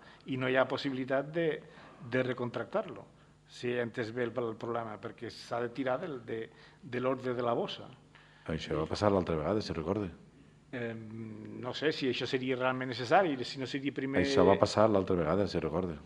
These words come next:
Speaker 1: Sí, sí, sí, però jo,
Speaker 2: I,
Speaker 1: jo
Speaker 2: i,
Speaker 1: dic,
Speaker 2: i
Speaker 1: jo dic
Speaker 2: encara
Speaker 1: que
Speaker 2: hi
Speaker 1: la
Speaker 2: són,
Speaker 1: cosa
Speaker 2: perquè sé.
Speaker 1: No, a veure, jo dic si és realment necessària la bossa o podem fer un concurs sense explicitar que hi hagi una borsa, es resol el problema de l'interinatge que teníem a la casa i després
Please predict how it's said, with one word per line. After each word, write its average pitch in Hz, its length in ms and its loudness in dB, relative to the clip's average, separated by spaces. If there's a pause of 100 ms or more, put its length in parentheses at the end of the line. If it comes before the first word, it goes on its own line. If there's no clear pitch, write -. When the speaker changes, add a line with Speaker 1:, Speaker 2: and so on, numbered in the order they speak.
(100)
Speaker 1:
Sí, 190 240 -4
sí, 233 100 -8
sí, 220 140 -6
però 123 180 -4
jo, 104 300 -2
Speaker 2:
I, - 80 4
Speaker 1:
jo 135 80 4
Speaker 2:
i, 80 60 2
Speaker 1:
dic, 85 180 0
Speaker 2:
i 127 80 6
Speaker 1:
jo 135 80 8
dic 156 80 6
Speaker 2:
encara 98 220 10
Speaker 1:
que - 20 10
Speaker 2:
hi - 0 -
Speaker 1:
la 131 80 6
Speaker 2:
són, 120 220 8
Speaker 1:
cosa - 80 2
Speaker 2:
perquè 80 180 -2
sé. 78 80 -2 (400)
Speaker 1:
No, 131 140 -2 (180)
a - 80 -6
veure, 127 480 -8
jo 139 160 4
dic 160 160 -2
si 160 100 6
és 147 80 10
realment 156 380 8
necessària 165 480 12
la 151 80 12
bossa 196 460 6 (100)
o 135 80 4
podem 135 320 0
fer 151 160 0
un 143 80 -8
concurs 160 320 -2 (320)
sense 139 340 -4
explicitar 127 680 0 (520)
que 135 100 -6
hi 123 60 0
hagi 120 160 0
una 143 100 2
borsa, 175 300 4
es - 160 0
resol 139 400 4
el 143 80 4
problema 131 380 2
de - 20 -2
l'interinatge 131 640 2
que 120 80 4
teníem 131 240 2
a 139 60 6
la 151 100 8
casa 190 300 8 (420)
i 113 80 -10
després 117 540 -6